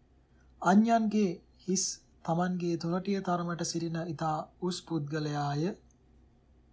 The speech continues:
බයිරව රූප බඳු ඉතා මිටි පුද්ගලයෝය.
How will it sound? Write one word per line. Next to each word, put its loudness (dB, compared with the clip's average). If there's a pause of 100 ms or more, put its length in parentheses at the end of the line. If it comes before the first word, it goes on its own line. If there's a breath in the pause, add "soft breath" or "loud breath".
(400)
බයිරව 4
රූප 0
බඳු -4
ඉතා -2 (120)
මිටි -4
පුද්ගලයෝය. -2